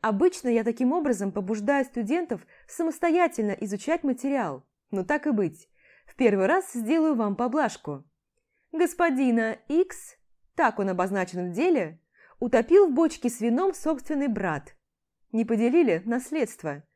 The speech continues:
До последней секунды господин Икс пытался нацарапать на дне бочки. Господина Икс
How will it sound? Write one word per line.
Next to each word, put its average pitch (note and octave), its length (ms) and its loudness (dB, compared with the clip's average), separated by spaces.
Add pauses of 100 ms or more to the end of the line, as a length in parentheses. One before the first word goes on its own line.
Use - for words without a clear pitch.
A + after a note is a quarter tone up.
(320)
До C4 160 4
последней B3 480 0
секунды B3+ 540 0
господин A3 480 0
Икс E4 340 -2
пытался A#3+ 480 -2
нацарапать A3+ 640 0
на A3 140 0
дне G3 180 0
бочки. F3+ 600 -2 (360)
Господина A3 640 0
Икс - 440 -2